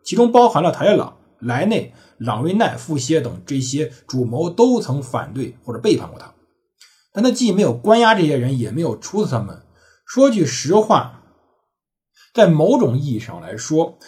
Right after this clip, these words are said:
拿破仑和他敬仰的领袖，那个我们即将在新的节目中所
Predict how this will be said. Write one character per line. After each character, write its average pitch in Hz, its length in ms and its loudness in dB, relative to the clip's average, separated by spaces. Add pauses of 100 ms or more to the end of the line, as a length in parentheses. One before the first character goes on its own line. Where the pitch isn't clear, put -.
(140)
拿 165 260 4
破 269 100 4
仑 202 300 2
和 196 380 0 (360)
他 214 140 -2
敬 262 260 2
仰 110 180 0
的 139 100 -2
领 113 340 -6
袖， - 320 0 (220)
那 190 200 0
个 127 120 -2
我 104 180 -4
们 123 160 -6
即 151 160 -6
将 180 200 -2
在 127 140 -2
新 180 300 -4
的 135 100 -2
节 113 160 -10
目 107 180 -12
中 104 360 -16
所 - 200 -16